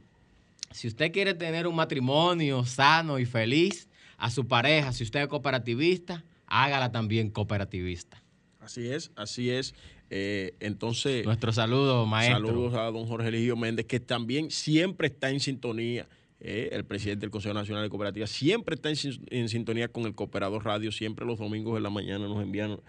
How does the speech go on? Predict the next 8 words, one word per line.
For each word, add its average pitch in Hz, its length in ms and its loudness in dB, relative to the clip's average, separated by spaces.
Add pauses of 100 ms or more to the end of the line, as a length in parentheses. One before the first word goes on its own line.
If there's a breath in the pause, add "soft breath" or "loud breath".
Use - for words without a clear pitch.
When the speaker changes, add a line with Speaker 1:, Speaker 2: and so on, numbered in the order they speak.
(340 loud breath)
Speaker 2:
eh, 92 220 -4
nuestros 104 360 -4
mensajitos 107 800 -2
para, 90 640 -4
eh, 90 220 -10
o 92 240 -4
sus - 340 -2
mensajitos 123 720 -2